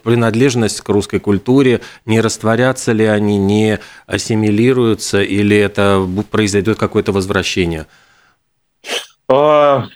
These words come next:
Speaker 2: тяжело, конечно, сейчас, э, рассуждать на эти темы и отвечать на эти вопросы.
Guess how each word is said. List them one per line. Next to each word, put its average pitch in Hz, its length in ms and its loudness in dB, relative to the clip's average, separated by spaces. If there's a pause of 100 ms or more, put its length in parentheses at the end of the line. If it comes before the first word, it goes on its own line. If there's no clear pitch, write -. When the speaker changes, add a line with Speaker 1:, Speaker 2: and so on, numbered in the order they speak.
(260)
Speaker 2:
тяжело, 175 440 2
конечно, 135 480 -2
сейчас, 123 680 -2
э, 117 40 -10
рассуждать 110 1200 0
на 127 120 -4
эти 117 240 -6
темы 156 500 0
и 107 140 2
отвечать 120 560 -2
на 117 60 0
эти 113 200 -2
вопросы. 151 680 0